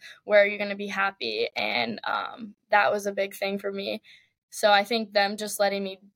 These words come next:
do it basically was the best thing that they could have done.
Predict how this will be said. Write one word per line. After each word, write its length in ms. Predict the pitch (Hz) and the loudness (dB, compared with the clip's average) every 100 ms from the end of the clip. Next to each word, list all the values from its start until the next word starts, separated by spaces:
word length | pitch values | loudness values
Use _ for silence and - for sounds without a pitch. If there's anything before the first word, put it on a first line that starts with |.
| _ | _
do 180 | 196 196 | -2 4
it 300 | 208 247 - | 4 4 2
basically 640 | 233 233 254 247 247 247 247 | 4 4 2 0 4 4 4
was 720 | 214 202 202 202 202 - - _ _ _ 214 | 6 8 8 6 0 -6 -10 _ _ _ -6
the 200 | 202 202 | -2 6
best 360 | 202 202 - | 6 4 2
thing 160 | 208 196 | 2 4
that 120 | 190 | 0
they 140 | 196 202 | -2 0
could 160 | 190 | 2
have 160 | 202 220 | 2 4
done. 340 | 247 262 285 | 2 4 2